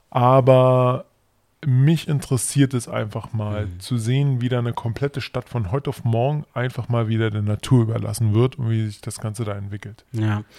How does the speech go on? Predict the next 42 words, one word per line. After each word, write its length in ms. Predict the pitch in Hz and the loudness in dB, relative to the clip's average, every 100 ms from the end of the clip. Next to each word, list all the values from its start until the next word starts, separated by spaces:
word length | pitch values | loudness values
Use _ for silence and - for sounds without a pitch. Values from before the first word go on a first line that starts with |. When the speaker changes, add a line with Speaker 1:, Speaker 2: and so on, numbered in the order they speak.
| - - - | -20 -10 -2
Speaker 2:
da, 260 | 120 123 | 0 0
ähm, 680 | 120 120 117 113 107 104 107 | 0 0 0 0 -2 -2 -6
also 160 | 123 117 | -4 0
genau, 140 | 135 123 | 2 2
Tschernobyl 360 | 131 160 160 | 2 2 2
ist 100 | 151 | 0
ja 80 | 143 | 2
der, 180 | 139 131 | 4 4
der 240 | 120 117 | 2 2
Reaktor 520 | 113 120 143 - 196 185 | 4 4 2 4 4 6
dort 240 | 190 175 | 6 4
sozusagen, 500 | 185 175 165 175 180 | 2 0 0 2 2
dieses 460 | 135 120 117 - - _ | 2 2 0 -4 -14 _
Lager. 540 | 123 117 139 185 220 - _ - - | -4 0 2 2 0 -4 _ -2 4
Speaker 1:
Genau. 260 | 131 95 - - | 4 4 -2 -4
Speaker 2:
Und, 400 | 120 113 113 110 | 2 4 4 2
ähm, 480 | 117 110 110 107 101 - | 0 0 -2 -4 -6 -2
das, 180 | 127 143 | 0 2
was 120 | 127 | 0
so 80 | 135 | -2
krass 360 | - 135 160 | -2 -2 0
ist, 160 | 165 - | -2 -2
was 120 | 131 | -2
wahrscheinlich 300 | 139 139 131 | 0 0 -2
so 60 | 120 | -2
das 60 | - | -2
Spektakuläre 720 | 139 - 131 131 127 147 156 | -2 -4 -2 0 0 2 0
ist, 140 | 143 - | 0 -2
ist 180 | - | -6
vor 160 | - - | -4 -4
allem 160 | 120 123 | -4 -4
das 140 | 120 | -4
daneben 360 | 120 113 139 120 - _ - | -2 -2 -2 -4 -10 _ -6
Pripyat. 640 | 113 139 131 95 - - - - - | -2 -2 -2 -4 -6 -14 -20 -20 -14
Speaker 1:
Pripyat. 480 | 107 - 101 - - | -12 -10 -14 -8 -2
Speaker 2:
Genau, 180 | 113 | -2
Pripyat 340 | 104 135 139 127 | 0 2 2 0
ist 160 | 120 | -2
diese 140 | 131 123 | -4 -2
kleine 280 | - 120 117 | -2 -2 -2
Stadt 220 | 131 139 | -2 0
daneben, 420 | 139 131 127 | 0 2 0